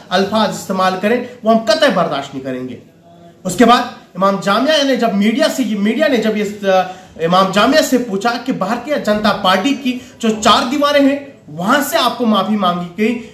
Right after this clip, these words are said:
माफी मांगी गई, तो इमाम जामिया का कहना था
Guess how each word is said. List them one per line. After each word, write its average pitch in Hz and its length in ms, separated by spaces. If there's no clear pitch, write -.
माफी 226 300
मांगी 185 340
गई, 226 240
तो - 340
इमाम 175 320
जामिया 196 360
का 269 160
कहना 190 420
था 240 200